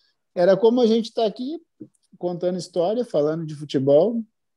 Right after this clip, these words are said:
e a E S P N fez o programa do, do Resenha, que era juntar ex-jogadores, ex-profissionais de qualquer área do futebol pra, pra gente contar a história. Então, a gente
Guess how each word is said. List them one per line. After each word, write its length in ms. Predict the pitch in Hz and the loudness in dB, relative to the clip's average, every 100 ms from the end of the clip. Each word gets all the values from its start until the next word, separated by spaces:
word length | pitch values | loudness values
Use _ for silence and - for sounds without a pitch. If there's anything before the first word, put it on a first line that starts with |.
| _ _ _ - | _ _ _ 0
e 120 | 147 | 4
a 40 | |
E 40 | 151 | 6
S 200 | 156 - | 4 0
P 100 | 143 | -4
N 140 | 147 | -2
fez 200 | 151 143 | -2 -4
o 60 | 135 | -2
programa 440 | 135 127 147 147 | -2 0 -2 -4
do, 220 | 135 131 | -6 -8
do 240 | 123 127 135 | -8 -4 0
Resenha, 500 | 139 131 131 151 170 | 0 0 -4 -8 -10
que 160 | - | -2
era 400 | 131 135 135 123 - _ _ _ _ _ _ _ - | 2 2 2 0 -6 _ _ _ _ _ _ _ -8
juntar 400 | 127 131 143 143 | -4 -2 0 2
ex-jogadores, 840 | 147 139 131 117 135 180 165 127 | 2 0 -2 -2 0 0 0 -2
ex-profissionais 720 | 135 139 139 135 139 131 143 | -4 -6 -8 -10 -8 -6 -6
de 60 | 131 | -4
qualquer 320 | 127 123 139 | -6 -2 0
área 240 | 131 135 | 0 0
do 80 | 120 | -4
futebol 500 | - 120 120 117 131 | -10 -12 -6 -2 -2
pra, 240 | 123 127 127 | -2 -4 -4
pra 140 | 127 | -4
gente 200 | 131 135 | -4 -6
contar 280 | 135 120 131 | -8 -4 -2
a 40 | |
história. 480 | 127 - 139 151 202 | -4 -4 -2 0 -2
Então, 220 | 156 135 | -6 -8
a 80 | 135 | -6
gente 400 | 143 143 151 139 | -6 -6 -8 -8